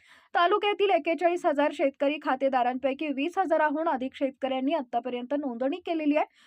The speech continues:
उर्वरित प्रत्येक शेतकऱ्यांना आपली नोंदणी करून घ्यावी, असं आवाहन बार्शी टाकळीचे तहसीलदार राजेश वझिरे यांनी केलेली आहे. तालुक्यातील महसूल, ग्रामविकास व कृषी खात्याचा क्षेत्रीय यंत्रणांची संयुक्त बैठक आज पंचायत समिती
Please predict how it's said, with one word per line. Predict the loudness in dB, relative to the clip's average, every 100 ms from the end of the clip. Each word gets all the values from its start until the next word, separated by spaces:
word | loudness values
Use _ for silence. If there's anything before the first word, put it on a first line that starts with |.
| _
उर्वरित | -2 2 2 0 -2
प्रत्येक | -4 -2 -4
शेतकऱ्यांना | -2 -4 0 2 4
आपली | 2 2 -2
नोंदणी | -2 -2 -2
करून | 0 0 0
घ्यावी, | 0 0 2
असं | 0 2
आवाहन | 0 0 -2 -2 -2
बार्शी | -2 -2 -2
टाकळीचे | -2 -2 -2 -2 -2 0
तहसीलदार | 0 0 -2 0 2
राजेश | 0 0 -2 -2
वझिरे | -4 -4 -4 -2
यांनी | -4 -6 -12
केलेली | -8 -8 -6 -8
आहे. | -10 _ _ _ -20 0
तालुक्यातील | 2 4 0 2 2
महसूल, | 2 2 0 -2
ग्रामविकास | 2 2 2 0 0 0
व | 0
कृषी | 0 0 -2 -2
खात्याचा | 0 0 -2 0 -2
क्षेत्रीय | 0 -4 -2 0 0
यंत्रणांची | 0 -2 -2 -2 -4 -6
संयुक्त | -4 -4 -4 -4 -2
बैठक | -2 -4 -6 -2
आज | -4 -4
पंचायत | -6 -4 -2 -2 -2
समिती | -4 -4 -8